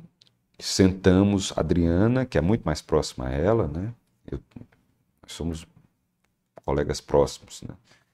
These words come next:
Mas a Adriana é amiga, né? A gente frequenta a casa e tal.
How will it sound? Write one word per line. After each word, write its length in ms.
Mas 120
a 40
Adriana 260
é 20
amiga, 480
né? 60
A 40
gente 160
frequenta 400
a 40
casa 400
e 120
tal. 240